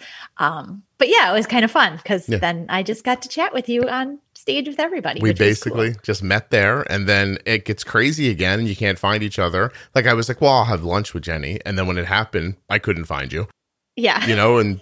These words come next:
Speaker 2: that was, I think we said goodbye maybe, and then we were back recording again a couple weeks later. Uh, but no, it, it just, you, you have no idea, because there are people I have on, um, throughout the years, and I think,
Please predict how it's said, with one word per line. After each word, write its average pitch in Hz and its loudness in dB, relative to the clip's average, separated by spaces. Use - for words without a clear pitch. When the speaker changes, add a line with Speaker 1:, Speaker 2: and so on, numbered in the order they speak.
Speaker 2:
that 104 2
was, 104 -2
I 135 6
think 120 -2
we 101 0
said 92 -4
goodbye 82 0
maybe, 98 0
and 104 0
then 87 0
we 90 0
were 90 0
back 85 0
recording 95 0
again 90 0
a 85 -4
couple 92 -4
weeks 90 -2
later. 92 -2
Uh, 82 -6
but 120 0
no, 131 6
it, 120 0
it 139 -4
just, 156 -2
you, 135 -4
you 135 2
have 147 -2
no 160 4
idea, 120 4
because 120 -2
there 151 0
are 165 0
people 139 -2
I 110 4
have 101 2
on, 87 0
um, 80 -4
throughout 123 2
the 107 -2
years, 82 -4
and 95 0
I 95 4
think, 104 0